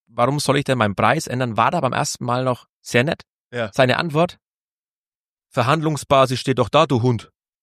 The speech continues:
Speaker 2: Nein.
Speaker 1: Das war seine Antwort.
Speaker 2: Nein, na gut, hätte ich gesagt, weil, äh
Speaker 1: Pass auf, dann habe ich ihn,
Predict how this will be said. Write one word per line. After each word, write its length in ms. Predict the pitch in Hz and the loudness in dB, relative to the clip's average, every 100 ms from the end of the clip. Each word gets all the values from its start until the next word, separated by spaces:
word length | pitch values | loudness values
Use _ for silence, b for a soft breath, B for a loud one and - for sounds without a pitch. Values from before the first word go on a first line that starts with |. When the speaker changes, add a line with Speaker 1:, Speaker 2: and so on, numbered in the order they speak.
| _ _ _ _ | _ _ _ _
Speaker 2:
Nein. 720 | 110 107 120 123 127 127 113 98 | -16 -2 2 4 4 2 0 -4
Speaker 1:
Das 180 | 95 - | -8 -4
war 120 | 110 | -2
seine 240 | 123 123 120 | 0 0 0
Antwort. 340 | 131 113 - _ | -2 -4 -6 _
Speaker 2:
Nein, 380 | 104 110 113 117 | -2 2 4 4
na 80 | |
gut, 180 | 113 135 | 2 4
hätte 120 | 127 | 4
ich 80 | 117 | 4
gesagt, 180 | 123 107 | 0 -2
weil, 340 | 104 90 87 | -2 -2 -6
äh 20 | 85 | -4
Speaker 1:
Pass 120 | 131 | 0
auf, 180 | 101 - | 0 0
dann 140 | 101 | 0
habe 200 | 117 165 | 2 2
ich 180 | 190 - | -2 -6
ihn, 240 | - 120 | -6 -4